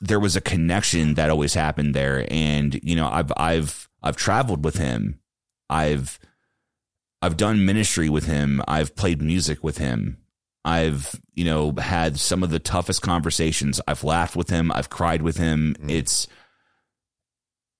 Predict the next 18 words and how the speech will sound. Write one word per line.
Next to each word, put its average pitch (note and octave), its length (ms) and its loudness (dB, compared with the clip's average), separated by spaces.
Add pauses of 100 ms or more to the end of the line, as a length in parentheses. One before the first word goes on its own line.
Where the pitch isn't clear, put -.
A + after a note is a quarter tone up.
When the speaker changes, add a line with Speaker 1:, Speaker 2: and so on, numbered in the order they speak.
(500)
Speaker 1:
J A#2 200 0
P D#3 180 0
is - 100 2
somebody G2+ 420 2
that E2 240 2
made E2+ 300 2
me F2 160 0
realize D#2 580 0
that D#2+ 320 0
you E2 240 2
can A2 260 2
do F2+ 200 2
with F2 200 0
your D#2+ 180 2
life C#2+ 340 -2
whatever C#2 440 -2
you C2+ 220 -4
want. B1 460 -8